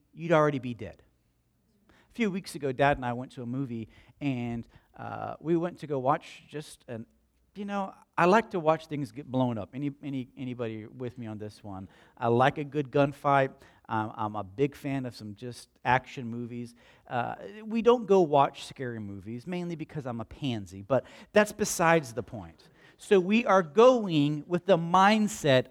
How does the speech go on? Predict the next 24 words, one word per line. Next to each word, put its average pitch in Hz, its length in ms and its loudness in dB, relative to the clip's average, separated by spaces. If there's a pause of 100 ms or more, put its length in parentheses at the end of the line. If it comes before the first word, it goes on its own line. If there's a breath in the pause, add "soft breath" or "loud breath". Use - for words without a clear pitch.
of 135 120 -4
watching 143 520 0
an 131 140 -8
action 147 480 -2
movie. 127 340 -8 (640 soft breath)
And 113 260 -12
what 180 220 6
are 208 200 2
all 185 280 6
of 202 100 2
our 220 160 6
previews? 233 880 -2 (340 soft breath)
I 117 240 -4
kid 196 360 0
you 214 100 -8
not, 160 360 4
like 139 140 -4
an 135 140 -8
eight-year-old 196 460 4
little 180 160 0
girl, 139 340 2
I'm 135 120 0
covering 165 460 2
my 147 200 4